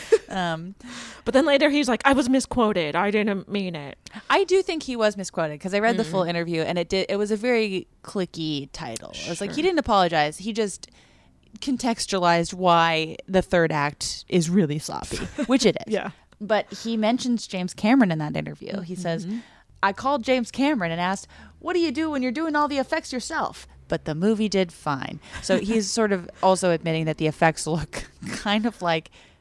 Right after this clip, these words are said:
Speaker 1: baffling and, and, and shitty.
Speaker 2: They're shitty.
Speaker 1: It's pretty shitty.
Speaker 2: No doubt about it.
Speaker 1: Ugh, he,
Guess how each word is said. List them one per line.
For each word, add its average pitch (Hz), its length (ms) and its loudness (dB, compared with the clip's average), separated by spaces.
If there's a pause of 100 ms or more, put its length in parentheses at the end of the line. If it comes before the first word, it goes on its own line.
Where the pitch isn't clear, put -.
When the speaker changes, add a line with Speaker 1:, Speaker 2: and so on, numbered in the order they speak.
(140)
Speaker 1:
baffling 156 720 -2
and, 151 380 -4 (420)
and, 185 580 -2
and 196 180 2
shitty. - 540 -4 (160)
Speaker 2:
They're 247 160 0
shitty. 262 520 0 (160)
Speaker 1:
It's - 220 -2
pretty 269 300 -4
shitty. 196 240 -4
Speaker 2:
No 196 120 0
doubt 262 220 -2
about 254 300 -2
it. 156 120 -8
Speaker 1:
Ugh, 226 260 0 (120)
he, 226 360 2